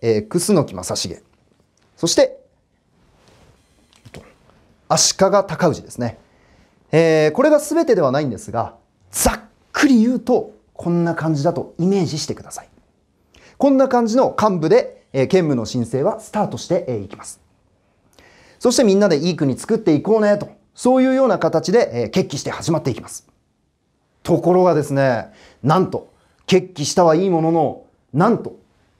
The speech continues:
ほどなく、その建武の新政というのは、潰れてしまいます。それはなぜかというとですね、二つあるんですが、一つは内部崩壊、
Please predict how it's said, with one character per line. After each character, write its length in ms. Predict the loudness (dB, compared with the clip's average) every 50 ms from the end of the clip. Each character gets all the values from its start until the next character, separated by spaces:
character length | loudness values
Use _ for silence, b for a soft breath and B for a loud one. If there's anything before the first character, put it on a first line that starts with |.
| _ _ _ _ _
ほ 180 | -6 0 0 2
ど 160 | 4 4 2
な 120 | 2 -2
く、 240 | -4 -10 -20 -20 _ _ _ _ _ _ _ _ _
そ 160 | _ -4 0 2
の 320 | 2 2 0 0 -4 b b b b b b b
建 200 | -2 0 2 2 2
武 60 | 0
の 120 | 0 -2
新 160 | -2 -2 -4 -4
政 260 | -2 0 -2 -2 0
と 120 | -2 -4
い 40 | -4
う 20 |
の 100 | -2 0
は、 260 | 0 0 0 -2 -8 -16 _ _ _ _ _ _ _ _ _ _ _ _ _ _ _ _ _ _ _ _ _ _
潰 300 | -8 -4 -2 0 2 2
れ 100 | 2 2
て 100 | 0 -2
し 160 | -6 -4 -6 -6
ま 80 | -6 -8
い 60 | -12
ま 100 | -20 -20
す。 200 | -20 -20 -20 _ _ _ _ _ _ _ _ _ _ _ _ _ _ _ _ _ _ _ _ _ _ _
そ 160 | -8 0 2 2
れ 40 | 2
は 120 | 2 2
な 120 | 0 0
ぜ 120 | 0 0 0
か 100 | 0 -2
と 80 | -2
い 80 | -2 -2
う 60 | -2
と 80 | -4 -8
で 80 | -12
す 80 | -10 -10
ね、 280 | -8 -8 -8 -10 -14 b b b b b b b b b
二 280 | -10 0 0 0 0
つ 300 | 2 0 -2 -2 -2 -10 _ _ _ _ _ 0
あ 80 | 0
る 80 | 2 2
ん 60 | 0
で 60 | -2
す 120 | -6 -6 -4
が、 300 | -2 -2 -2 -2 b b b b b
一 240 | -12 -4 -2 -2 -2
つ 100 | 0 2
は 320 | 2 2 2 2 -2 -6 -20 _ _
内 300 | -2 2 2 4 4 2
部 120 | 2 -2 -2
崩 200 | 0 0 0 0
壊、 200 | -2 -6 -18